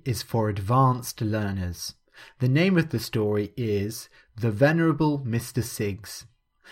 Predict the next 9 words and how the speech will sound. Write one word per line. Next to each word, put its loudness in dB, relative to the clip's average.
You 0
can 0
find 2
a 0
transcript 0
of -4
the -8
episode -2
at -4